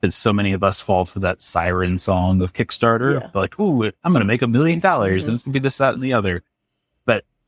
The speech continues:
Speaker 1: you have to do remember that there is a, a business side of things. You have to deal with taxes
Speaker 2: Mm-hmm.
Speaker 1: and fulfillment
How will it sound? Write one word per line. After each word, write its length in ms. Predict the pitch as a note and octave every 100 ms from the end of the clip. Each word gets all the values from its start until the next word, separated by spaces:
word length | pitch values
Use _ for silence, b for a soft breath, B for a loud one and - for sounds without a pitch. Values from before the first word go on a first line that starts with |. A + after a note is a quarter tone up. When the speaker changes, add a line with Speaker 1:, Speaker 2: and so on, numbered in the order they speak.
| -
Speaker 1:
you 100 | G2+
have 160 | G#2 -
to 80 | F2
do 180 | G#2
remember 380 | A#2+ F2+ C#3+ G2+
that 200 | F2 F#2
there 200 | F#2+ F2+
is 220 | G2 G2
a, 380 | F#2+ F2+ F2 F#2 - -
a 60 | F#2+
business 400 | F2+ F#2+ A2 -
side 280 | F2+ F2+
of 80 | C#3
things. 340 | - - - -
You 60 |
have 80 | E2
to 100 | -
deal 200 | F2+ A#2
with 140 | B2 -
taxes 720 | - D#2+ - E2 D#2+ D#2+ C#3
Speaker 2:
Mm-hmm. 80 | F2+
Speaker 1:
and 220 | F2 F2
fulfillment 640 | F2+ - G2 F2 E2+ E2